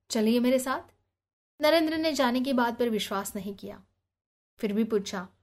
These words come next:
"हाथ देखने कहाँ जाना होगा?" उसकी ओर देखकर विजया ने गंभीर होकर कहा, "यहाँ अच्छे डॉक्टर नहीं हैं। हम लोगों के जो नए आचार्य हैं, उन पर मेरी अनंत श्रद्धा है।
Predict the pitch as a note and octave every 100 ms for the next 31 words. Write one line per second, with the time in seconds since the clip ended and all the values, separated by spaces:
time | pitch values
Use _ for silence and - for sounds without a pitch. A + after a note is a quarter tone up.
0 | _ - A#3+ C#4+ D4 D4 D4+ C#4+ B3+ A3+
1 | G#3+ G3 F#3+ G3 G3 _ _ _ - C4+
2 | C4 C#4+ C4+ C4 A#3 A#3 B3 A3+ A3 A3
3 | G#3+ G#3 G3+ A#3 G#3+ G3 - G3 G3 G3
4 | - _ _ _ _ _ _ A#3+ G3 A#3
5 | - A#3 - C4 B3 B3 A#3 G#3+ G#3+ G#3
6 | G3+ - _ _ _ _ _ _ _ A#3
7 | A3+ A3+ G#3+ A3+ B3 A#3 G#3+ - - A3+
8 | A3 G3+ G#3 A3 G#3 G3+ D4 G#3+ A3 B3
9 | B3 C4 A#3 _ _ _ _ _ - B3+
10 | B3 C#4 C4 B3+ C#4+ A#3 A#3+ C#4 C4 -
11 | G3+ G3+ F#3+ G#3